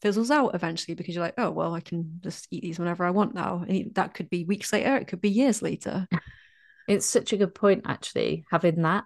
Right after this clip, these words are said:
Speaker 2: almost that freedom. Yeah, like, the, the reins have been taken off and all of a sudden, oh, wow, like,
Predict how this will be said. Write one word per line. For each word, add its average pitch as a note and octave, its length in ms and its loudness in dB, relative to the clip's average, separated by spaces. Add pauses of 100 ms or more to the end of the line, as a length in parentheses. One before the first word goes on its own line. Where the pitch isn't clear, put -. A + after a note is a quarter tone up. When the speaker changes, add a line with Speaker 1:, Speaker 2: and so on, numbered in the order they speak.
(120)
Speaker 2:
almost F3 320 2
that - 160 2
freedom. E3 480 4
Yeah, D#3+ 140 4
like, D#3+ 260 2
the, E3 320 6
the F3+ 140 4
reins F3 420 2
have D#3+ 100 -4
been E3+ 200 0
taken E3 400 2
off F#3 240 4
and F3 100 4
all E3 160 4
of D#3 80 2
a E3 60 0
sudden, E3+ 360 2
oh, E3+ 200 4
wow, E3 260 6
like, D#3 320 0